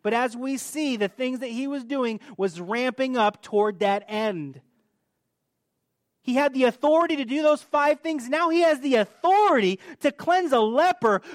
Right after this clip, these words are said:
who they referred to as the walking dead, something that was incurable, and he had the authority to cleanse that person, which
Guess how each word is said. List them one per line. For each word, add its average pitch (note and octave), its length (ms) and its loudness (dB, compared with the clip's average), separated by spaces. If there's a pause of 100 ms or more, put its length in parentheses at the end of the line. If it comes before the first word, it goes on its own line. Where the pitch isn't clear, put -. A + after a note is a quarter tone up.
who D4 120 2
they D#4 160 2
referred D#4 540 0
to D4 180 -4
as B3+ 240 -2
the A#3 140 2
walking B3+ 600 0
dead, C4 280 0
something D#4 380 -2
that B3+ 160 -4
was A#3 160 0
incurable, A#3+ 680 -2 (160)
and A#3+ 140 -6
he C#4 140 -4
had C4+ 240 -2
the A#3+ 100 -8
authority A#3+ 720 -2 (200)
to A#3 100 0
cleanse A3 420 -10
that F#3+ 240 -4
person, D3+ 560 -12 (1400)
which A3 340 -8